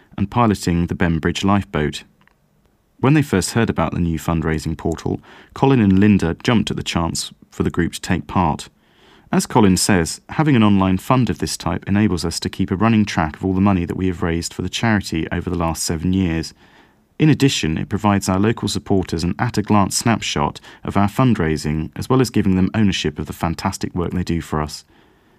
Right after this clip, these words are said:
It enables us to detail how individual supporters taking part in events contribute to our fundraising.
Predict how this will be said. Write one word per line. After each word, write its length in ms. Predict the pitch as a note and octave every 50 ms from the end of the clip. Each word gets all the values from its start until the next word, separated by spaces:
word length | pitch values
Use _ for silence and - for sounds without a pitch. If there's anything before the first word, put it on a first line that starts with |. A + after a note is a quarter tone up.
| _ _ _ -
It 120 | - -
enables 400 | A2+ B2+ C3+ C#3 G#2 F#2 E2+ D#2
us 140 | E2 D#2 -
to 100 | - -
detail 420 | - A2 A2 G#2 - - D#2+ D#2 D2+
how 180 | - G#2 G2
individual 460 | F#2+ F#2+ F#2 F#2 G2+ A#2 G2+ - G2+
supporters 720 | F2+ - - - - A#2+ A2+ G#2 - - - D2+ D2+ - - - - _ _ _ _ _ -
taking 320 | - B2 A#2 - G2+ F#2+
part 360 | - - - A#2+ G2+ - -
in 60 | - E2
events 480 | D#2+ - A2+ G#2 F2 E2+ - - -
contribute 540 | - - - G#2 F#2 - - F2+ F2+ E2 -
to 140 | - - E2+
our 80 | F2
fundraising. 760 | F2 - - G#2 G2 F#2 E2 D#2 D#2+ D2+ D2 D#2+ D2+ D#2 D#2